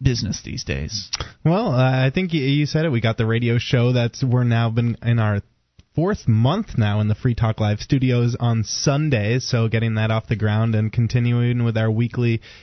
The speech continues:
Speaker 2: cable broadcast station that goes out onto the internet, and it's across the state in New Hampshire now. I think no matter where you are in New Hampshire, uh, you can pick it up if you have cable now, so that's
Speaker 1: Awesome.
Speaker 2: nice.
Speaker 1: Very cool. So head over to free minds T V dot com and take advantage of that as we go to your phone calls here. I'm gonna go unscreened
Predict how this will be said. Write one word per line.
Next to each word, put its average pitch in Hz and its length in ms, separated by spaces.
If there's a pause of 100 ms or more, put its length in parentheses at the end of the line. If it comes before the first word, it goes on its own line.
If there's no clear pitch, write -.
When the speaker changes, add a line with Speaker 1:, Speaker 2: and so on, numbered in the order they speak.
Speaker 2:
cable 120 260
broadcast 110 520
station 110 360
that 104 240 (140)
goes 107 200
out 104 160
onto 104 240
the 104 120
internet, 101 340
and 101 220
it's - 340
across 123 440
the 107 100
state 107 340
in 104 100
New 101 120
Hampshire 104 320
now. 104 160
I 107 60
think 160 180
no 143 100
matter 110 240
where 107 220
you 107 140
are 107 100
in 107 80
New 104 100
Hampshire, 104 540 (360)
uh, 107 200
you 104 100
can 110 220
pick - 240
it 101 40
up 101 140
if 98 140
you 98 80
have 95 120
cable 98 360
now, 90 180
so 139 140
that's 156 260
Speaker 1:
Awesome. 101 80
Speaker 2:
nice. - 400 (320)
Speaker 1:
Very 123 180
cool. 160 240
So 123 160
head 131 140
over 143 140
to 131 80
free 151 160
minds 139 340
T 160 100
V 147 140
dot 139 240
com 175 380
and 139 360
take 160 140
advantage 151 420
of 127 200
that 170 220
as 139 140
we 175 200
go 190 160
to 165 80
your 143 180
phone 202 360
calls 165 360
here. 175 320
I'm 107 100
gonna 160 140
go 151 200
unscreened 165 640